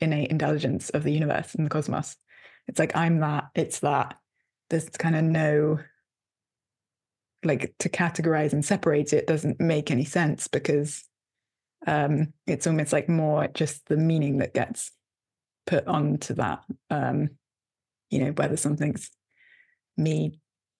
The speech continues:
like, it's receiving something as Alan Watts, or whether it's me receiving it as just the universe,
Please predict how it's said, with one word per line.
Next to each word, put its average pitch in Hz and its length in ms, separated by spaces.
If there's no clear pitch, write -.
like, 147 320
it's - 260
receiving 180 480
something 170 300
as 165 100
Alan 165 240
Watts, - 300
or 175 60
whether 156 240
it's - 160
me 156 180
receiving 156 480
it 135 120
as 151 360
just - 400
the 165 100
universe, 165 600